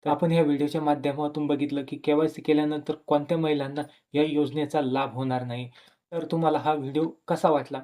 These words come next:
मला कमेंट करून नक्की सांगा आणि माझा पुढला व्हिडिओ मी कोणत्या टॉपिकवर आणू, मला कमेंट करून नक्की सांगा. आणि तुम्ही माझ्या YouTube चॅनलवरती नवीन असाल, तर चॅनलला सबस्क्राईब आणि व्हिडिओला लाईक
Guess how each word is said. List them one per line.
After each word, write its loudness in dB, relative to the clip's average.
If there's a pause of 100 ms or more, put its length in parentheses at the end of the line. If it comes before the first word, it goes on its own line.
मला -2
कमेंट -2
करून 0
नक्की -2
सांगा -6 (100)
आणि -4
माझा 0 (200)
पुढला 4
व्हिडिओ 0 (100)
मी -10
कोणत्या 2
टॉपिकवर 2
आणू, -6 (400)
मला 0
कमेंट -4
करून -4
नक्की -4
सांगा. -6 (300)
आणि -6
तुम्ही -2
माझ्या -2
YouTube -8
चॅनलवरती -4
नवीन -4
असाल, -4 (360)
तर -6
चॅनलला -2
सबस्क्राईब -2 (140)
आणि -8
व्हिडिओला -2
लाईक -2